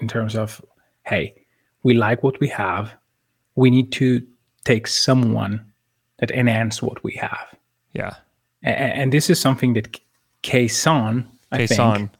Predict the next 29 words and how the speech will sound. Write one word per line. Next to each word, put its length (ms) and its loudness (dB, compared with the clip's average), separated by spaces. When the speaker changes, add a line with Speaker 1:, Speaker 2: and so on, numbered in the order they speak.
Speaker 2:
Yeah, 160 2
so, 200 0
so 220 6
there's 220 4
so 160 2
much 180 2
confusion 420 0
around 260 4
the 80 0
pronunciation 580 -4
because, 320 0
one, 260 4
Presti 340 2
said 280 4
it 200 2
Kason 640 2
Speaker 1:
Oh, 40 -20
Speaker 2:
at 100 2
Speaker 1:
that 60 0
Speaker 2:
the 80 6
Speaker 1:
is 40 6
Speaker 2:
initial 260 4
press 200 4
Speaker 1:
wrong. 140 -2
Speaker 2:
conference, 200 -4
which 200 -8
is 100 -4
not 200 0
correct. 380 -6